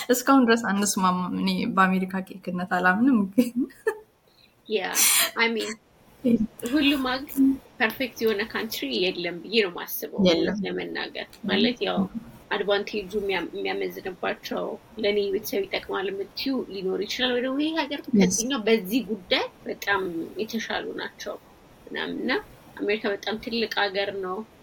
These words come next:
Speaker 2: እኛም የተወሰነ ጊዜ ነው የኖርነው፣ ረጅም የማይባል ያየናቸውም የተወሰኑ ቦታዎች ሊሆን ይችላል። ግን በጣም ሰፊ ሀገር ሳይሆን ኮንቲነንት ነገር ነው አይደል?
Speaker 1: ኮንቲነንት ነው፣
Speaker 2: አዎ።
Speaker 1: yes.
Speaker 2: So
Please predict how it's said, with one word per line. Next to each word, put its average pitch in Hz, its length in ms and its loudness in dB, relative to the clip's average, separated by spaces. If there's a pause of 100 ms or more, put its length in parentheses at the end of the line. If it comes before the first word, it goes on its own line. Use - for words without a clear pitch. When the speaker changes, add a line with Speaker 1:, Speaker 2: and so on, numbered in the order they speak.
(180)
Speaker 2:
እኛም 196 320 -2
የተወሰነ 190 460 -4 (100)
ጊዜ 196 280 -2
ነው 196 160 0
የኖርነው፣ 196 600 -2 (640)
ረጅም 185 420 -2
የማይባል 185 640 -4 (260)
ያየናቸውም 202 680 -2
የተወሰኑ 196 480 -6
ቦታዎች 220 400 4
ሊሆን 185 280 -4
ይችላል። - 460 -6
ግን 330 180 -4 (600)
በጣም 214 280 -2
ሰፊ - 320 -4 (760)
ሀገር 240 240 4
ሳይሆን 320 240 -2
ኮንቲነንት 226 600 -2
ነገር 175 260 -2
ነው 180 120 -6
አይደል? 247 220 -2 (200)
Speaker 1:
ኮንቲነንት 208 540 6
ነው፣ 208 140 0
Speaker 2:
አዎ። 233 160 -2
Speaker 1:
yes. - 180 0 (460)
Speaker 2:
So 233 140 4